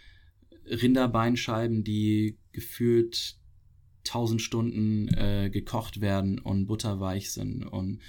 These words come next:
das Ganze mit einem frisch aufgebackenen Nahenbrot ist großartig. Etwas, was man bei uns eigentlich im Winter isst, aber der Winter hat in Karachi auch dreißig Grad, von daher ist egal.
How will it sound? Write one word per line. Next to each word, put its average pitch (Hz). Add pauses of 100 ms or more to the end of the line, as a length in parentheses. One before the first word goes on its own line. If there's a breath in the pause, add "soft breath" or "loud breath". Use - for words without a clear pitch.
(200 loud breath)
das -
Ganze 110
mit 98
einem 98
frisch -
aufgebackenen 98
Nahenbrot 95
ist -
großartig. 92 (360 loud breath)
Etwas, 123
was 123
man 110
bei 107
uns - (560)
eigentlich 123
im 104
Winter 139
isst, -
aber 101 (240)
der 101
Winter 107
hat 107
in 104
Karachi 101
auch 101
dreißig -
Grad, 95
von 104
daher 95
ist 87
egal. -